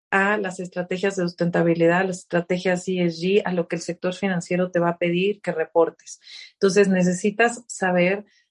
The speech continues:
dónde están tus temas materiales, cuáles son, cómo los abordas, y además importantísimo esto es que la materialidad cambia. No es, no es lo mismo lo que tenían como un análisis de material las empresas prepandemia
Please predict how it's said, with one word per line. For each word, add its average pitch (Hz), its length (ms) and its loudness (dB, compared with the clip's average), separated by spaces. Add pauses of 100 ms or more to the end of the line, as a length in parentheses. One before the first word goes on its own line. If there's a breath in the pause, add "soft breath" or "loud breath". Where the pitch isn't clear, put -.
(240)
dónde 220 300 2
están 208 260 -4
tus 202 160 -4
temas 190 280 -4
materiales, 175 760 -4
cuáles 196 500 0
son, 180 400 -4
cómo 208 260 0
los 202 200 -6
abordas, 170 560 -4
y 185 60 -6
además 180 280 -6
importantísimo 185 880 -4
esto 175 220 -6
es 180 160 -8
que 202 160 2
la 190 160 2
materialidad 170 760 0
cambia. 180 400 -2 (440 soft breath)
No 220 200 4
es, 247 120 2
no 240 160 2
es 254 160 0
lo 262 100 0
mismo 233 480 -2
lo 202 160 -4
que 180 100 -8
tenían 190 760 -4 (260 loud breath)
como 185 160 -2
un 190 100 0
análisis 190 380 2
de 180 80 -2
material 170 420 0
las 180 200 -2
empresas 175 560 -2
prepandemia 202 920 -2